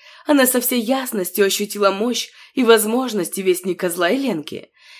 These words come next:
Кто бы мог подумать, что та добродушная женщина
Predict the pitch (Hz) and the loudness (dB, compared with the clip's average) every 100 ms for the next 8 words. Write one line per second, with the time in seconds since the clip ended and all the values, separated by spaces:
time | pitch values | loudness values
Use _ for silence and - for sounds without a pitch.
0 | _ - 392 294 294 269 269 262 226 285 | _ 0 2 4 4 4 2 0 2 2
1 | 247 180 - 247 226 214 214 214 233 233 | 0 -2 -4 -2 0 0 4 4 2 -2
2 | 208 185 185 254 233 220 214 | -2 0 0 -2 -4 -4 -4